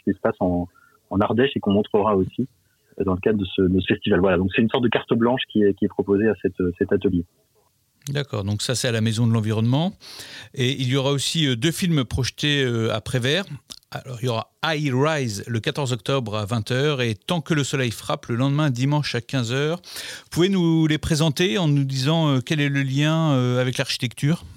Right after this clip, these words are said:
Speaker 1: Oui, bien sûr. Alors, euh, Tant que le soleil frappe, c'est un, c'est un film qui est très récent, hein, qui est sorti il y a quelques mois, euh, euh, dans les salles françaises. C'est un film de Philippe Petit et qui raconte, euh,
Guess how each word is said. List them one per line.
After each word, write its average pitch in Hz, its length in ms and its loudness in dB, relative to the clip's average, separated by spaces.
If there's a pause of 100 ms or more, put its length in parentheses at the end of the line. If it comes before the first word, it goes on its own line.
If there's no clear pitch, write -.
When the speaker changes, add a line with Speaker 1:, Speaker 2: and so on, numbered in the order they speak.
(560)
Speaker 1:
Oui, 160 120 4
bien 160 160 4
sûr. 185 220 2
Alors, 127 280 4
euh, 120 260 4 (680)
Tant 180 120 2
que 196 100 2
le 180 120 4
soleil 165 280 4
frappe, 185 260 0 (140)
c'est 147 100 2
un, 131 260 4
c'est 135 80 4
un 127 40 2
film 151 160 0
qui 143 60 2
est 127 40 0
très 120 160 0
récent, 135 320 0
hein, 127 60 0
qui - 80 -4
est - 80 -6
sorti - 220 -6
il 113 60 0
y - 20 4
a 104 60 0
quelques 110 220 0
mois, 110 400 2
euh, - 840 -12
euh, 92 240 -10
dans 90 120 -2
les 92 100 0
salles 98 200 -2
françaises. 135 420 0
C'est 117 60 0
un 107 60 0
film 113 180 0
de 110 80 4
Philippe 123 300 0
Petit 139 520 2
et 123 100 4
qui - 140 0
raconte, 123 460 0
euh, 107 260 4